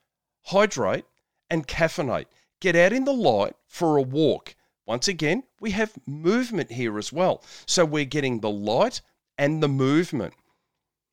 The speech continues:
and that's triggering our circadian rhythm. Have yourself a small snack, protein, carbs, and fats. My go-to is literally a toasty,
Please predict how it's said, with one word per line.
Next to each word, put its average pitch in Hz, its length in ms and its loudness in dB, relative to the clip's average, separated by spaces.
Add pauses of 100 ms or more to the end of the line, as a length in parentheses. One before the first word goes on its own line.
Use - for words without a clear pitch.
(180)
and 135 160 -2
that's 139 280 2 (500)
triggering 143 640 0 (120)
our 104 340 2
circadian 98 680 -4
rhythm. 127 280 0 (400)
Have 214 180 -2
yourself 262 360 2
a 196 60 0
small 151 440 2
snack, - 480 -2
protein, 160 480 2
carbs, 143 360 -2
and 160 120 -4
fats. - 420 -4 (480)
My 175 220 4
go-to 190 520 2 (320)
is 143 140 -6
literally 156 420 -2
a 165 60 -2
toasty, 131 560 -2